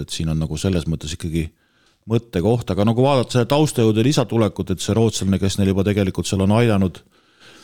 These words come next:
ennem, et kui see nagu nüüd ka rohkem sinna, ütleme, siseneb ja hakkavad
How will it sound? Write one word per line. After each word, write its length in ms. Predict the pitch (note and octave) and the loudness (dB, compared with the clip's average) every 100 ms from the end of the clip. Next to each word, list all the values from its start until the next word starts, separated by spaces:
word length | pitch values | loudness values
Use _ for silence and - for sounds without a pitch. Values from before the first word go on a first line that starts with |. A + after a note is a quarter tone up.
| - - | -10 -2
ennem, 320 | B2 C3+ F#2+ | 2 4 2
et 140 | - - | 0 -2
kui 80 | |
see 140 | E2+ G#2 | 0 2
nagu 240 | G2 F#2 F#2+ | 2 2 2
nüüd 140 | G2 - | 0 0
ka 80 | A2+ | 0
rohkem 400 | A#2+ - G2 E2 | 0 0 -4 -2
sinna, 300 | F2+ F#2 F2+ | 0 0 0
ütleme, 300 | - F2+ F2+ | 0 -2 0
siseneb 460 | G#2+ G#2 F#2 E2+ F2+ | 0 2 0 0 0
ja 140 | F2+ E2+ - _ _ _ _ _ _ | 0 0 -6 _ _ _ _ _ _
hakkavad 300 | G#2 - F#2+ | -8 -4 0